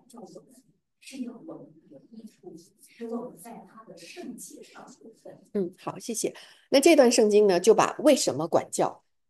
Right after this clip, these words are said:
Speaker 2: 管教当中神和我们的关系，以及管教的真正目的写出来了。那神管教我们，是我们是神的儿女，这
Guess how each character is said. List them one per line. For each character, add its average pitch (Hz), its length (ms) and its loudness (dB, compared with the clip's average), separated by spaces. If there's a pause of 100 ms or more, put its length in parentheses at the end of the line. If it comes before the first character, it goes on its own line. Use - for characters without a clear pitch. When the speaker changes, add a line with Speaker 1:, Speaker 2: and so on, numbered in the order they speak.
Speaker 2:
管 156 160 2
教 220 180 6
当 208 180 -2
中 208 220 0
神 - 220 -6
和 202 160 -4
我 190 100 2
们 113 80 -4
的 165 80 -8
关 240 300 2
系， - 340 -2 (280)
以 180 80 -6
及 185 160 0
管 - 200 0
教 190 160 0
的 - 100 -2
真 240 220 0
正 226 160 2
目 247 180 2
的 156 200 -4
写 - 200 0
出 - 140 -4
来 143 180 0
了。 98 260 -6 (1120)
那 269 120 0
神 208 300 2
管 175 220 4
教 185 200 4
我 - 180 2
们， 123 320 -6 (200)
是 - 560 0 (1300)
我 170 220 4
们 190 380 -2 (420)
是 - 160 -4
神 175 200 0
的 208 100 2
儿 170 220 0
女， 247 320 -2
这 - 280 -2